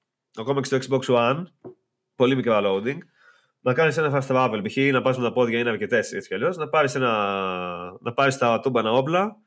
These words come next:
γιατί τα όπλα στο Halo τελειώνουν αμέσως. Θα παίξεις, δηλαδή, θα σου τελειώσεις μέσα σε ένα λεπτό το όπλο και θα πάρεις κάτι άλλο, δεν παίζει. Οπότε θα πάρεις από εκεί το τούμπανο το όπλο, θα πάρεις ένα όχημα, άμα χρειάζεται, γιατί έχει, ας πούμε, αποστολές που είναι έξω. Δεν είναι όλες μέσα. Έχει αποστολές που είναι έξω, που έχει boss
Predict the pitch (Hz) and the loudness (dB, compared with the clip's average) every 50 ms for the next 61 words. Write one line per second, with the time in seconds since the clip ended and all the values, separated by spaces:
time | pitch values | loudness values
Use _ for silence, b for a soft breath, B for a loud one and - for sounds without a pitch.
0 | _ _ _ _ - 123 123 123 143 147 151 143 139 127 139 135 147 151 151 139 | _ _ _ _ -6 -4 -2 2 2 2 2 2 0 -4 -2 0 0 0 2 2
1 | 139 135 147 151 143 139 127 131 160 165 139 135 120 127 156 - - - _ _ | 0 0 0 0 0 0 0 2 2 2 2 2 2 0 0 -2 -6 -16 _ _
2 | _ _ _ _ _ _ _ _ _ _ _ _ _ - - - 135 131 127 - | _ _ _ _ _ _ _ _ _ _ _ _ _ -18 -4 0 0 0 0 0
3 | 120 117 117 131 123 127 - 127 123 131 131 131 - - - - 127 127 127 123 | 0 0 0 0 -2 -2 -2 -2 0 0 -2 -2 -6 -10 -6 -4 -4 -4 -2 -2
4 | 143 135 139 131 123 - - 135 127 120 127 127 131 120 113 120 117 131 127 113 | 0 2 2 2 2 2 0 0 2 2 2 2 2 0 -2 -2 0 0 0 0
5 | 131 120 123 131 135 127 110 110 120 123 131 117 104 95 107 117 135 - b b | 0 0 2 2 2 2 2 0 0 2 2 2 2 0 -4 -6 -8 -10 b b
6 | b b b b b b b b b b b _ - 117 135 170 170 170 147 147 | b b b b b b b b b b b _ -4 0 0 0 0 0 -2 -2
7 | 135 151 165 165 160 - - 160 143 131 143 139 165 151 143 135 143 151 143 127 | -2 0 0 0 0 -2 -2 -4 -4 -4 -4 -6 -4 -4 -4 -4 -2 0 0 0
8 | 120 110 120 135 156 151 185 196 202 202 165 160 147 - 170 165 160 143 156 147 | 2 2 2 2 2 2 0 0 0 0 0 -2 -2 0 0 0 0 0 0 0
9 | 143 131 131 143 135 139 123 120 110 107 117 120 120 123 123 127 123 127 123 123 | 2 2 2 2 0 -2 -4 -2 -2 0 0 0 0 0 2 2 2 2 2 0
10 | 123 123 143 139 139 135 139 165 160 - 139 135 123 113 113 113 127 131 - 175 | -2 -2 -2 -2 -4 -4 -2 -4 -2 -2 -2 -2 0 2 2 2 2 0 -2 -2
11 | 170 156 175 170 135 - - 95 87 - _ _ _ _ _ _ _ _ _ _ | 0 2 2 0 0 -2 -6 -6 -8 -10 _ _ _ _ _ _ _ _ _ _
12 | _ _ _ _ _ _ _ - 120 131 139 139 139 135 123 113 113 110 104 101 | _ _ _ _ _ _ _ 0 0 2 4 4 4 2 2 0 0 0 -2 0
13 | - 110 120 120 123 120 120 139 139 143 143 127 139 156 156 - 135 139 156 147 | 0 -2 -2 -2 -4 -6 -6 -6 -6 -4 0 0 2 0 0 -4 -8 -10 -10 -10
14 | 139 120 127 147 151 165 185 | -4 2 4 6 6 6 4